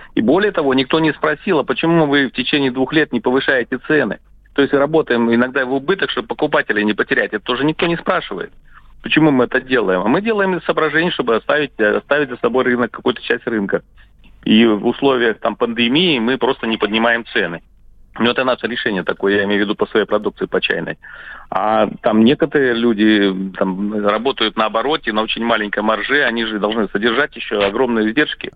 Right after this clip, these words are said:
Кроме того, что приходится платить налоги и всё прочие неналоговые платежи, есть же ещё и зарплаты, и прочие издержки, которые к-, к-,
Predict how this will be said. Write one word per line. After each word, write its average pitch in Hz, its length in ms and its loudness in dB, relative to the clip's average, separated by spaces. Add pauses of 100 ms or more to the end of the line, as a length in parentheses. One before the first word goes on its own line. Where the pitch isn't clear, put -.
(460)
Кроме 104 680 2
того, 110 240 -4
что - 140 -6
приходится 107 420 -2
платить 110 360 -4
налоги 101 360 -2
и 92 80 -4
всё - 180 -4
прочие 101 340 -2
неналоговые 104 460 0
платежи, 123 380 -4
есть 104 160 0
же 92 80 -4
ещё 110 160 -4
и 110 40 -4
зарплаты, 113 520 -2 (500)
и 95 120 -2
прочие 110 500 0
издержки, 98 420 0
которые 101 400 0
к-, 101 220 -4
к-, - 340 -6